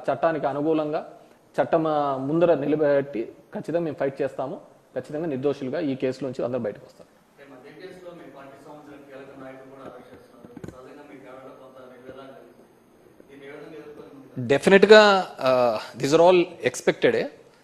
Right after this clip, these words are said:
Speaker 1: ఏదో ఒక విధంగా ఈ ప్రభుత్వం మీద బురద జల్లాలనే ఒక ఆలోచనతో ఈ, ఈ ప్రభుత్వం జరుగుతుంది. మనం, ఆ, మొత్తానికి చూసినట్టే చిన్న చిన్నది ఇదే కానీ, ఒక గ్రామ స్థాయిలో కూడా ఒక చిన్న గొడవ జరిగినప్పుడు, ఆ,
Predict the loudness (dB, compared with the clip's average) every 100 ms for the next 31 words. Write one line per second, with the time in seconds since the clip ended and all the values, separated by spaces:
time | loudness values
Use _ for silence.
0 | _ -2 4 8 8 8 6 4 2 4
1 | 4 4 2 0 0 0 0 2 2 2
2 | 4 4 6 6 4 2 -2 -6 -8 -6
3 | 0 6 8 8 6 2 2 4 4 2
4 | -2 -2 -4 -6 -12 -20 -20 -6 -2 4
5 | 4 4 0 0 -8 0 2 4 0 -2
6 | -2 0 0 0 -2 -4 -8 -8 -6 6
7 | 6 6 2 -2 -4 -4 -6 _ -8 2
8 | 2 4 2 4 4 4 2 0 -4 -6
9 | -16 -20 -20 -20 -2 8 12 12 12 10
10 | 6 -2 -16 -20 _ 0 8 10 10 10
11 | 10 10 10 10 8 6 -2 0 4 8
12 | 8 6 4 2 0 0 -2 -4 -16 _
13 | -20 _ 0 4 4 4